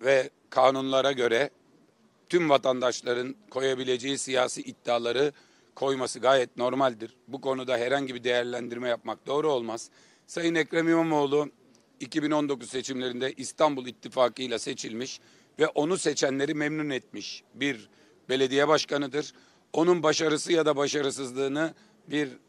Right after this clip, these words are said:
değerli, e, hanımefendinin adaylığı üzerinden değerlendirmek, e, nezaketsizlik olur. Ama Ekrem İmamoğlu kendisine oy verenleri pişman etmemiştir.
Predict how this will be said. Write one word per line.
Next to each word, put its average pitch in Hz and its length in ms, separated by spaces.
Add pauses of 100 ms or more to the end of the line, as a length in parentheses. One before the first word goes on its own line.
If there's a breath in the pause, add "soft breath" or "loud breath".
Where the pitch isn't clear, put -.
(100)
değerli, 139 680
e, 117 420
hanımefendinin 127 960
adaylığı 131 560
üzerinden 123 640
değerlendirmek, 127 840 (400 soft breath)
e, 123 260
nezaketsizlik 139 840
olur. 135 200 (100)
Ama 143 420
Ekrem 151 360
İmamoğlu 147 680 (340 soft breath)
kendisine 139 460
oy 139 220
verenleri 120 400
pişman 139 420
etmemiştir. 110 680